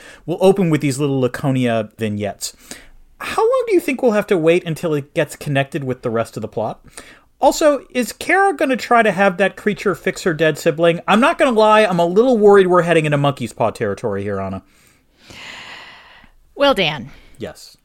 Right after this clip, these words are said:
Speaker 2: This plot is based on the Expanse novella, Strange Dogs.
Speaker 1: How many novellas
Speaker 2: And
Speaker 1: are there, Anna? 'Cause, like,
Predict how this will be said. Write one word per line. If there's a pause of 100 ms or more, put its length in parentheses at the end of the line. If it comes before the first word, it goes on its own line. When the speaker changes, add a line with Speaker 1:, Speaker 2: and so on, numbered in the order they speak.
Speaker 2:
This
plot
is
based
on
the
Expanse
novella,
Strange
Dogs.
Speaker 1:
How
many
novellas
Speaker 2:
And
Speaker 1:
are
there,
Anna?
'Cause,
like,